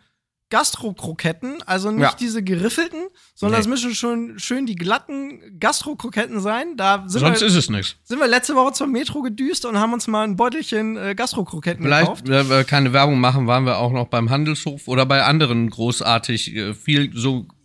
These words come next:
Speaker 1: Ja,
Speaker 2: Gastro,
Speaker 1: genau.
Speaker 2: was du meinst, ne?
Speaker 1: Aber da, da geht's ja auch schon los. Warum gibt's denn diese guten Gastro-Kroketten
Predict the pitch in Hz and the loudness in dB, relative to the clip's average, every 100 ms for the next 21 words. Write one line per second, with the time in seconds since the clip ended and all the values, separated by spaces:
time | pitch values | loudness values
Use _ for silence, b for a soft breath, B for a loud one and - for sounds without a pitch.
0 | _ 196 180 156 147 339 233 131 156 B | _ 0 4 4 4 4 4 4 2 B
1 | B 131 135 - 123 113 107 - 135 190 | B 0 2 4 4 4 2 0 4 6
2 | 226 226 247 196 214 214 254 254 220 220 | 6 4 2 -2 -2 -2 -2 0 2 0
3 | 214 196 247 175 196 233 254 233 - - | -4 -4 -6 -4 -2 -2 -4 -8 -10 -6
4 | 220 196 196 185 240 320 220 214 214 269 | -4 -4 -4 -4 -6 -8 -4 -4 -4 -10
5 | 208 240 208 220 262 269 | -14 -8 -6 -6 -8 -8